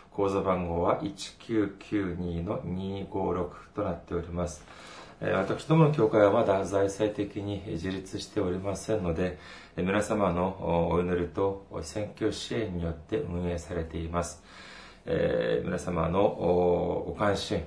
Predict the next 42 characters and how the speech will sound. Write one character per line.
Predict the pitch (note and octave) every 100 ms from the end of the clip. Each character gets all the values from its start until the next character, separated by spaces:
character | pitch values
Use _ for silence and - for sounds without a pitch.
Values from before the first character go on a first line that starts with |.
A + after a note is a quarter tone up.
| -
を | G#2
お | -
待 | F2 E2+
ち | - - G2+
し | -
て | - G#2 E2
お |
り | F2
ま | F2 E2
す。 | - - - - - - - - - - -
今 | G#3
日 | F#3+
の | E3+
御 | D#3+
言 | A2 G#2
葉 | A2 G#2+ G#2+ G2
を | A#2+
見 | A2+
て | G#2
み | F#2+
ま | F#2 E2+
す。 | - -
今 | G#2+
日 | F#2+
の | F2+
御 | E2
言 | F2+
葉 | F#2
は、 | G#2+
創 | B2+ D3+ E3+
世 | E3 F3+ D#3 -
記、 | G#2 A2 A#2 -
え |
ー、 | F2 F#2 F2
だ-、 | G#2+ A2+
え | F#2 G2 - -
ー、 | G#2+
創 | - C#3 D3+
世 | D#3+ D3+
記 | - B2+
一 | -
章 | - B2+ A2 A#2+